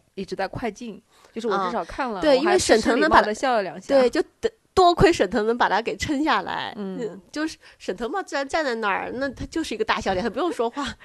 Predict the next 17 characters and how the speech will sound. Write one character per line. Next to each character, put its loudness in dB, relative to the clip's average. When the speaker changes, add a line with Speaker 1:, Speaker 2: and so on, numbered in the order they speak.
Speaker 2:
<laughs> -10
就 -6
是 -8
一 -4
个 -2
笑 -2
点。 -8
Speaker 1:
是 -20
的， -10
是 -14
的。 -16
Speaker 2:
自 -14
带 -2
喜 -14
剧 -14
效 -8
果。 -16